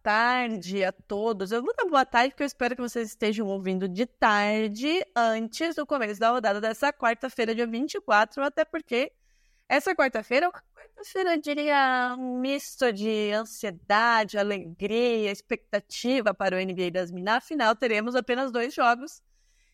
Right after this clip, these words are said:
E, coincidentemente, os dois líderes da, das conferências e o meu time, o time de Agatha, que está aqui comigo. Agatha, antes de a gente apresentar e dar oi para o nosso convidado, né, porque essa temporada a gente,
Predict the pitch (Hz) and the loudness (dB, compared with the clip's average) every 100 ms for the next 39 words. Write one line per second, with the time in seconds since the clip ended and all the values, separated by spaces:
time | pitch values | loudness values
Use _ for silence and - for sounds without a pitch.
0 | - 381 - 269 262 277 269 262 247 226 | -4 -4 2 2 4 2 0 0 0 0
1 | 294 - 466 _ _ _ _ 247 220 233 | -2 -4 -6 _ _ _ _ -6 0 0
2 | 214 202 269 381 320 202 202 185 185 190 | 2 0 0 0 0 2 4 4 0 -2
3 | 185 - 262 294 320 240 277 403 466 440 | -4 -6 -8 0 2 2 0 -2 -2 0
4 | 440 523 494 269 339 - - 415 480 - | -2 -2 2 4 6 4 -2 0 0 0
5 | 427 233 214 226 302 - 254 233 - 233 | -4 2 4 4 2 -2 -6 -8 0 0
6 | - 240 226 208 233 269 269 _ _ - | 0 -6 -4 -2 -2 -2 -8 _ _ 0
7 | 240 220 220 214 294 285 262 254 220 214 | 0 2 -2 -2 -2 -2 -2 -2 -2 -2
8 | 202 208 208 185 - _ 208 180 190 190 | 2 4 4 0 -8 _ -4 2 2 4
9 | 240 214 202 196 190 - 202 190 185 185 | 2 2 0 0 -4 -6 -8 -6 -2 2
10 | 185 226 208 185 180 196 220 - 190 208 | 4 4 2 -2 -4 -4 -4 -6 -6 -6
11 | - _ _ 214 285 - 294 277 247 233 | -10 _ _ 0 2 2 -2 -2 -2 0
12 | 233 262 240 277 254 | 0 -2 -6 -6 -6